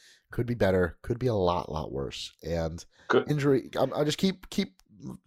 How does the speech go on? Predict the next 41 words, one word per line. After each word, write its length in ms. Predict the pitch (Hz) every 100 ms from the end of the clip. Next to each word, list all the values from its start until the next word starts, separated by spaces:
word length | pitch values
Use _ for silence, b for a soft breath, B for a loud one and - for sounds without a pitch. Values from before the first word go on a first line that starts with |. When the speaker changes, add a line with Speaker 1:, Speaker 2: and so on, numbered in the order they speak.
| _ _
Speaker 1:
fingers 320 | 170 165 160
crossed 260 | - 156 156
for 120 | 127
health, 300 | 117 120 - -
right? 180 | 101 107
Like, 120 | 104
if 80 | 92
this 140 | 131
team 180 | 151 139
stays 240 | - 123
healthy, 440 | 117 123 123 95 - b b b b -
they're 280 | 107 123
gonna 140 | 135 127
win 400 | 123 123 113 113 b b _
ninety-plus 600 | 87 107 110 101 95 92
games. 420 | 92 67 - - -
And 140 | 78
it's 100 | 80
like, 140 | 85 -
can 200 | 120 101
they 80 |
get 100 | 104 110
to 40 |
ninety-five? 640 | 107 101 123 127 127 127 _ _ _ -
Can 140 | 104
they 100 | 98
inch 100 | 98
closer 260 | - 101 -
to 80 | 98
a 60 | 90
hundred? 340 | 110 110 110
That's 160 | 101 -
the 80 |
Speaker 2:
And, 80 | 127
Speaker 1:
question. 260 | 139 - 147 123 131 -
Speaker 2:
and, 140 | 151 156
and 100 | 127
really 320 | 160 214 147
what 400 | 117 143 143 135
we 140 | 139 139
need 500 | 135 143 117 110